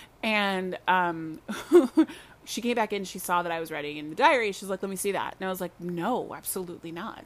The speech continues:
Like, it's just my diary." And she goes, "Jen, I'm your best friend. I'm gonna find out eventually." And I was so shocked. I was so, like, caught off guard, off guard, off guard. And I, I,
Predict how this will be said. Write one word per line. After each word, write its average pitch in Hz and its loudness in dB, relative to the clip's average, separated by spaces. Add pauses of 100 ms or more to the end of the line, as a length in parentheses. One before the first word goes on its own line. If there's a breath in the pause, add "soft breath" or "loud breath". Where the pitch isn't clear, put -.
Like, 165 -12
it's - -12
just - -14
my 156 -12
diary." 180 -6 (380 loud breath)
And 202 -2
she - -6
goes, 185 -4
"Jen, 170 -2 (220)
I'm 226 -4
your 240 -2
best 180 -6
friend. - -6 (220)
I'm 196 -4
gonna 185 -4
find 170 -6
out 147 -6
eventually." - -14 (880 soft breath)
And 208 0
I 196 2
was 202 0
so 247 -2
shocked. - 2
I 202 2
was 196 -2
so, 254 2 (180)
like, 139 -4
caught - 6
off 226 -2
guard, 190 0 (140)
off 175 -6
guard, 175 2
off 220 8
guard. 202 10 (560 loud breath)
And 196 4 (300)
I, 165 10 (100)
I, - 6